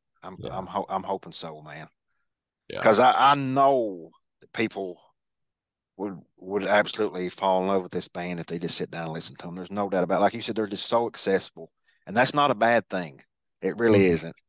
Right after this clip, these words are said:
Speaker 1: Uh, you know, fifteen years ago, you and I, you and I have talked a lot about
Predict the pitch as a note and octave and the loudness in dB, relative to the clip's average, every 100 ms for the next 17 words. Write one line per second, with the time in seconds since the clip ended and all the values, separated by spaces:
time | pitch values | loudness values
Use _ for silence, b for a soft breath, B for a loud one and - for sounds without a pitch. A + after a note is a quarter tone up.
0 | _ _ _ - G#2+ G2 F#2+ A2+ G#2+ - | _ _ _ 4 6 6 4 0 -2 -2
1 | _ _ C#3+ - C#3 B2 A#2+ G#2+ G2 G#2 | _ _ -2 0 0 2 2 0 0 2
2 | G2+ F#2+ F#2 _ _ G2+ G#2 G#2+ - - | 2 0 -12 _ _ -10 0 0 0 -6
3 | C#3+ B2 G#2+ A2+ G2 F2+ G2 G2 D#2+ G2 | -2 0 0 2 2 2 2 2 4 4
4 | F#2 | 2